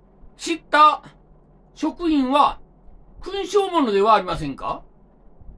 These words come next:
一社しか来ないであれば、その入札を行う前に分かっているんですから、行政が他の業者にも指名ですから、指名して、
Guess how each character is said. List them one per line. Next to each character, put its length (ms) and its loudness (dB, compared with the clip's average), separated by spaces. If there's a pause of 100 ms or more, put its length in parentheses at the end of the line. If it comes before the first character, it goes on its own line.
(1400)
一 140 -6
社 320 -2
し 100 -8
か 160 0
来 100 -4
な 140 0
い 140 0
で 200 -6
あ 200 0
れ 160 -2
ば、 320 -2 (480)
そ 140 -4
の 120 2
入 260 -4
札 260 -2
を 200 -4
行 80 -10
う 260 0
前 320 -4
に 360 -6 (640)
分 180 2
か 80 0
っ 80 -6
て 140 -6
い 20 -6
る 60 -6
ん 100 -6
で 100 -10
す 80 -18
か 140 -8
ら、 220 -2 (800)
行 300 2
政 300 -6
が 320 0 (760)
他 160 0
の 320 -4 (560)
業 240 -4
者 160 -2
に 100 -6
も 340 -4 (1600)
指 300 0
名 20 2
で 120 -2
す 100 -12
か 100 -6
ら、 100 -2
指 160 -6
名 180 -2
し 100 -14
て、 280 -8